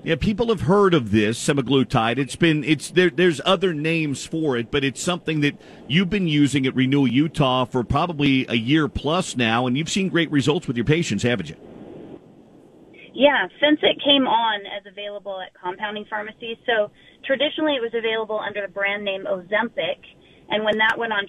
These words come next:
Speaker 2: shortage, compounding pharmacies were making it from the active ingredient semaglutide. And yeah, I've been treating since it came out, and it's been really awesome. Anywhere from, you know, the ten, fifteen pounders like you to, I've got a couple people down about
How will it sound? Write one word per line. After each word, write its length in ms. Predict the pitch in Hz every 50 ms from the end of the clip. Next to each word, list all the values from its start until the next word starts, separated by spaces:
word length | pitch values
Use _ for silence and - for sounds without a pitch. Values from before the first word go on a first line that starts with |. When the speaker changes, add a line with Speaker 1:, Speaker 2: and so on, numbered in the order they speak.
| - -
Speaker 2:
shortage, 340 | 339 339 294 247 233 220 - - -
compounding 440 | - 240 233 240 233 233 214 208 208
pharmacies 540 | 196 220 202 196 196 196 - - 208 190 185
were 100 | 196 190
making 320 | 196 190 190 - - 208
it 100 | 196 185
from 140 | - 202 196
the 80 | 190 180
active 280 | 180 190 196 - 190 196
ingredient 500 | 196 180 185 190 180 190 190 - - -
semaglutide. 880 | 196 185 185 180 165 - 214 220 233 233 226 - 180 160 160 - 185 - - - - - - - - -
And 140 | 208 220
yeah, 140 | 226 240 233 208
I've 100 | 202 208
been 200 | 254 254 226 -
treating 320 | - 240 240 220 214 202 180 -
since 140 | 214 196 -
it 160 | 196 - -
came 220 | - 208 202 196 196
out, 260 | 202 202 185 - 175
and 80 | 190 226
it's 140 | 262 190
been 240 | - 508 427 294 202
really 440 | 180 202 190 185 180 175 170 170 160 -
awesome. 440 | - 190 220 302 - - 190 170 175
Anywhere 300 | 196 226 269 262 254 254
from, 180 | 262 262 262
you 80 | 254 240
know, 140 | 226 214 214
the 80 | 214 208 -
ten, 140 | 220 214 214
fifteen 400 | 214 240 233 - - 226 220 208
pounders 420 | 190 196 202 190 208 202 208 208 202 208
like 160 | 202 196 -
you 220 | 196 196 196 214 220
to, 280 | - - 202 190 175 175 - - - - - - - - - - -
I've 160 | - 202 196
got 160 | - 226 220 220
a 60 | 214
couple 280 | - - 226 226 240
people 300 | 226 - 254 233 240 233
down 240 | 202 220 214 208 208
about 260 | 202 190 190 185 -